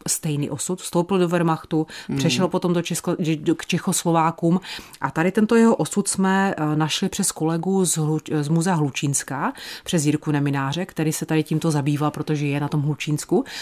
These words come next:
Speaker 1: takže jsme si dovolili ho oslovit a on nám tento příběh právě zpracoval on na panel.
Speaker 2: Mhm. Čili to byli lidi, kteří nebojovali z-,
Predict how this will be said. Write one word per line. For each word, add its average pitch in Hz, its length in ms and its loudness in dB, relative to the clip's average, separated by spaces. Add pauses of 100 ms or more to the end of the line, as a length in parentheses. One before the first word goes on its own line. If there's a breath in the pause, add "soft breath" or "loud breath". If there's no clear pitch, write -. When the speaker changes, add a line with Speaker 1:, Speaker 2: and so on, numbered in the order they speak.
(120)
Speaker 1:
takže 160 220 0
jsme 160 180 0
si - 160 0
dovolili 156 400 2
ho 165 100 2
oslovit 156 380 0
a 151 80 2
on 147 60 0
nám 156 100 0
tento 156 260 -2
příběh 156 380 0
právě 147 240 -2
zpracoval 151 520 -2
on 147 220 0
na 143 80 2
panel. 135 400 -2 (320)
Speaker 2:
Mhm. 156 380 -2 (340 loud breath)
Čili 226 300 2
to 214 280 2
byli 196 300 4
lidi, 190 260 2
kteří 180 540 2
nebojovali 151 720 2
z-, - 400 -10